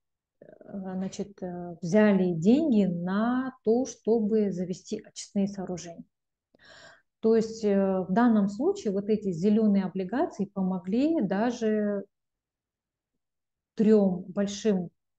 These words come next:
домам отдыха поставить очистные сооружения. То есть мы, э, еще и, как бы, постарались сделать свой вклад в очищение акватории озера Иссык-Куль.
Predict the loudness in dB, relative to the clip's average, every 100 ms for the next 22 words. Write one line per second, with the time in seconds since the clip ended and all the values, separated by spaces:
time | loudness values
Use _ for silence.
0 | _ -4 -2 0 0 0 0 -2 -6 -8
1 | -8 -8 _ _ -10 -2 -2 -2 -6 -6
2 | 0 0 0 -4 -4 -4 -4 -6 -10 _
3 | _ _ _ -2 0 2 4 6 4 2
4 | -2 -2 -2 -2 4 6 8 6 6 6
5 | 6 2 -4 -8 -4 -4 -4 -4 -4 -4
6 | -2 2 4 2 0 -6 -8 2 4 4
7 | 2 -6 -2 0 0 -2 -8 -8 0 6
8 | 8 8 6 2 -4 2 2 2 0 -2
9 | -6 -12 -14 -18 -16